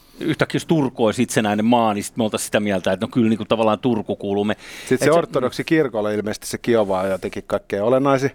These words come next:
Speaker 1: Joo, ja
Speaker 2: Sitten
Speaker 1: juutalaisille myös.
Speaker 2: venäläisethän on tota, äh, ortodoksi kirkon kanssa liittoutunut, että, että siellä on
Speaker 1: Joo.
Speaker 2: tää, äh, ortodoksien mikä pää, no, joka tapauksessa hänellä on hienot kellot kädessä ja muuta, hän on hyvää pataa Kremlin kanssa ja, ja, ja se näkyy.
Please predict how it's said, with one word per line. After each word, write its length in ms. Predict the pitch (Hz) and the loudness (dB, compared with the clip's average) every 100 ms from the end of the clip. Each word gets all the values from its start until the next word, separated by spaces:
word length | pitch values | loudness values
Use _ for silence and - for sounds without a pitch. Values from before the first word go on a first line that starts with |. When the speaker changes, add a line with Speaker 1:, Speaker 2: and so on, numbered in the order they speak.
| - | 0
Speaker 1:
Joo, 180 | 120 113 | 2 2
ja 40 | 95 | 2
Speaker 2:
Sitten 220 | - 110 | 0 2
Speaker 1:
juutalaisille 540 | 131 139 120 101 101 | 4 2 0 -4 -6
myös. 360 | 101 120 104 - | -6 -4 -6 0
Speaker 2:
venäläisethän 800 | 156 165 147 123 - - 131 120 | 2 4 2 0 -4 -8 -2 -2
on 40 | |
tota, 320 | 117 120 120 - - - | 0 2 2 0 -6 -8
äh, 140 | 120 - 135 139 | -6 -6 -6 0
ortodoksi 520 | 156 - 127 - 123 | 0 0 -2 -2 -2
kirkon 320 | 139 120 113 | 0 0 -2
kanssa 200 | 117 113 | -2 0
liittoutunut, 520 | 113 - 98 101 98 | 0 0 -4 -4 -6
että, 200 | 95 - - - - - - - | -6 -6 -10 -12 -20 -20 -20 -10
että 120 | - | 0
siellä 160 | 113 | 2
on 20 | 101 | 2
Speaker 1:
Joo. 60 | |
Speaker 2:
tää, 260 | 104 98 95 - - 101 98 92 | 2 0 0 -6 -8 -4 -2 -4
äh, 100 | - - - - | -6 -16 -20 -8
ortodoksien 680 | 117 110 104 104 - 101 95 _ _ - - | -8 -6 -4 -4 -2 -4 -4 _ _ -18 -10
mikä 280 | 110 107 101 | -6 -2 -2
pää, 280 | - 107 98 - - _ - | 2 4 2 -2 -12 _ -8
no, 140 | 110 - _ _ _ _ _ _ - | -8 -8 _ _ _ _ _ _ -2
joka 160 | 120 | 2
tapauksessa 340 | 117 104 104 120 | 2 0 0 0
hänellä 200 | 123 113 | 2 2
on 60 | |
hienot 240 | 120 117 - | 2 0 0
kellot 280 | 110 104 - | -2 -2 -2
kädessä 360 | 101 101 - | -4 -4 -4
ja 40 | 95 | -4
muuta, 200 | 101 101 | -4 -4
hän 140 | 104 | -4
on 80 | 107 | 0
hyvää 180 | 107 98 | 0 2
pataa 280 | 95 95 | 0 -2
Kremlin 380 | 95 127 120 110 | 0 2 2 0
kanssa 300 | 104 101 - | -2 -4 -2
ja, 140 | 95 92 | -4 -2
ja, 120 | 101 90 | -4 -6
ja 80 | |
se 120 | 98 107 | -8 -4
näkyy. 400 | 110 - 143 | -2 2 0